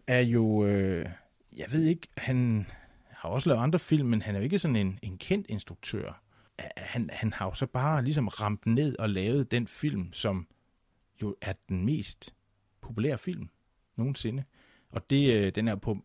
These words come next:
figurerer på mange, mange lister, men det, en af de lister, som, som ligesom afgør det i disse internettider, det er jo I M B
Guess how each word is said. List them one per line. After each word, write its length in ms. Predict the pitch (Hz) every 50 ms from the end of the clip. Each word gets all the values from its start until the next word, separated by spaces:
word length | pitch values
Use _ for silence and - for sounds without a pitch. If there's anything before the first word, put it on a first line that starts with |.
| _ - 69 62
figurerer 420 | - - - 123 117 127 127 139 127
på 140 | - 120 117
mange, 300 | 113 101 101 127 160 151
mange 260 | 127 104 120 139 139
lister, 400 | 120 101 107 123 - - - 90
men 160 | 98 98 98
det, 260 | - - 131 - 170
en 100 | 175 160
af 80 | 131 113
de 100 | 131 143
lister, 380 | 127 117 120 139 - - 101
som, 300 | 98 - - 98 95 98 - - - - - - - _
som 180 | - - 95 92
ligesom 280 | 110 123 139 123 - -
afgør 420 | - 101 120 135 - - 104 98
det 320 | - - 123 120 131 127 - - _ _ _ -
i 120 | 113 104
disse 340 | 110 117 123 127 131 110 76
internettider, 1160 | - 113 160 - 160 120 104 98 95 92 - - _ _ _ - - - 113 101 101 110 110
det 240 | 101 - 117 120 131
er 40 | 131
jo 360 | 117 107 101 95 95 92 90 87 - _ - - _ -
I 240 | - 120 117 107
M 100 | 104 113
B 80 | 120 -